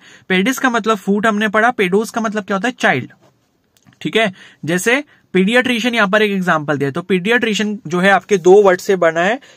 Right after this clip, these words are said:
एक आपका पेडोस और एक आपका इएट्रिया। इएट्रिया का मतलब हमने क्या देखा था? मेडिकल हीलिंग,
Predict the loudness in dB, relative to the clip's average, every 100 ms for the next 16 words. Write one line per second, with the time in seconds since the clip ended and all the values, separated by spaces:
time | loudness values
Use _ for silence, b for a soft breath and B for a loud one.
0 | B 0 2 2 0 0 0 2 2 2
1 | 2 2 2 0 0 -2 2 0 0 -4
2 | -4 _ b b 2 2 4 2 4 2
3 | 2 2 0 0 0 2 2 0 -2 -2
4 | -2 0 -2 -2 -2 -6 -8